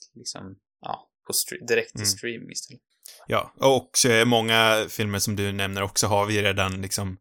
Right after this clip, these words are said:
Speaker 2: eh, vi har redan, eh, eh, ja, men vi har redan
Speaker 1: Rört.
Speaker 2: pratat om dem un-,
Speaker 1: Ja,
Speaker 2: under
Speaker 1: förmodligen rört
Speaker 2: Oscars.
Speaker 1: dem under, eh, ja,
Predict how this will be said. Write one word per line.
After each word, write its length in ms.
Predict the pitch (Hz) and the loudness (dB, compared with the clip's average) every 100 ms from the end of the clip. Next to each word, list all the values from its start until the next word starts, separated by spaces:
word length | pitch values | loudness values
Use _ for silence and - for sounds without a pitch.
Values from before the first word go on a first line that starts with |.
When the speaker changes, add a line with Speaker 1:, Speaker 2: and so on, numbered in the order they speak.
| _ _ - | _ _ -12
Speaker 2:
eh, 680 | 92 92 85 78 67 60 60 | -10 -8 -8 -10 -8 -10 -8
vi 60 | 101 | -6
har 200 | 107 104 | -2 0
redan, 680 | 101 95 98 95 95 95 92 | 0 -2 -2 -4 -4 -6 -8
eh, 280 | 95 92 95 98 _ _ - | -8 -8 -12 -16 _ _ -14
eh, 380 | 98 92 - - - _ _ | -12 -10 -10 -12 -14 _ _
ja, 60 | 120 | -6
men 60 | 120 | 2
vi 40 | |
har 60 | 127 | 4
redan 140 | 107 | 4
Speaker 1:
Rört. 80 | 127 | 6
Speaker 2:
pratat 260 | 117 107 123 | 4 4 0
om 80 | 131 | 2
dem 200 | 107 98 | 2 0
un-, 180 | 98 147 | -6 2
Speaker 1:
Ja, 120 | 113 | 4
Speaker 2:
under 160 | 117 104 | 4 2
Speaker 1:
förmodligen 300 | 113 113 120 | 0 2 4
rört 40 | 117 | 4
Speaker 2:
Oscars. 340 | - 104 104 | 4 0 -2
Speaker 1:
dem 100 | - | -6
under, 260 | 107 98 98 - _ _ - | -8 -6 -6 -8 _ _ -14
eh, 60 | 135 113 | -8 0
ja, 180 | 101 | 0